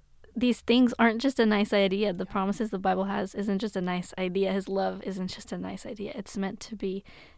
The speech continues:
Speaker 1: tangible and <laughs> palpable and real and experienced.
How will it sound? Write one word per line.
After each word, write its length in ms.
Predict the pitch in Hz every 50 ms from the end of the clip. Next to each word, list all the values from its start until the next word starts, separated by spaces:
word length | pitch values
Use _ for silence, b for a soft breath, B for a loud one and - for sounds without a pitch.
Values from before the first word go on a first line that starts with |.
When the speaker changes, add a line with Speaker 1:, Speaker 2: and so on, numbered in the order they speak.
| B _
Speaker 1:
tangible 760 | - - - - 208 202 202 202 214 202 196 202 202 214 208
and 240 | 202 208 202 208 -
<laughs> 0 |
palpable 720 | - - - 196 196 190 - - 220 - - 240 220 208
and 300 | - 233 208 196 190 190
real 420 | 185 196 185 185 190 196 196 202 202 B B B B B B B B B B -
and 100 | 226 208
experienced. 1000 | - - - - - - - - 196 196 190 185 180 175 175 180 - - - -